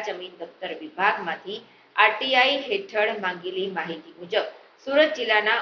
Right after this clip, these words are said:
ઓલપાડ તાલુકામાં કુલ એક હજાર ત્રણસો તેતાલીસ પોઇન્ટ નવ હેક્ટર અને સુરત શહેરના ચોર્યાસી મજુરા તાલુકામાં ગેરકાયદેસર રીતે સરકારી જમીન પર ચાલતા તળાવોની કુલ સંખ્યા, કુલ વિસ્તાર ચાર હજાર ઓગણચાલીસ હેક્ટર છે.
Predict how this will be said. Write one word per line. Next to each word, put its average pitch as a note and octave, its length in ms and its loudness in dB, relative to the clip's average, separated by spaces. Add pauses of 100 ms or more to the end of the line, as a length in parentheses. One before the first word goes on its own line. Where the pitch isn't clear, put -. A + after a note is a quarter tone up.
(120)
ઓલપાડ A3+ 480 0
તાલુકામાં F#3 720 -4 (160)
કુલ B3 180 2 (340)
એક B3 220 -2
હજાર B3 300 4
ત્રણસો G#3 420 -6
તેતાલીસ G3 640 -4
પોઇન્ટ F#3 240 -8
નવ G#3+ 240 2 (160)
હેક્ટર F#3 480 -2 (380)
અને F#3+ 180 0 (140)
સુરત C#4+ 420 2
શહેરના F#3+ 420 0 (140)
ચોર્યાસી G#3+ 600 0
મજુરા F#3+ 480 0
તાલુકામાં E3+ 640 -4 (320)
ગેરકાયદેસર B3 720 4
રીતે B3 340 0
સરકારી G#3+ 480 4
જમીન G3+ 320 -4
પર G3+ 180 -6
ચાલતા F#3 380 -2
તળાવોની E3+ 560 -4
કુલ B3+ 160 -2
સંખ્યા, F#3 640 0
કુલ E4+ 180 4 (140)
વિસ્તાર G#3 400 6 (160)
ચાર C4 340 8
હજાર G#3+ 320 2 (100)
ઓગણચાલીસ G3+ 720 -4
હેક્ટર D#3+ 320 -12
છે. D#3 220 -8